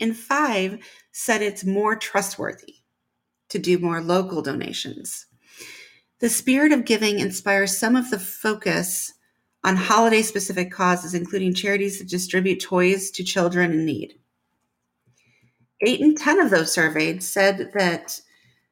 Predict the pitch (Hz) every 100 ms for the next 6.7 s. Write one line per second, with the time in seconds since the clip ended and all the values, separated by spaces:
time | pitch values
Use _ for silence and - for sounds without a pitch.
0 | _ 220 220 233 302 311 220 196 202 185
1 | 185 202 - 208 196 208 - 247 277 277
2 | - 170 170 180 - - 196 - 233 247
3 | - - - 240 269 254 247 - 320 220
4 | 180 196 - - _ _ _ - 233 226
5 | 220 226 214 226 226 - 202 208 185 202
6 | 220 220 185 170 170 - -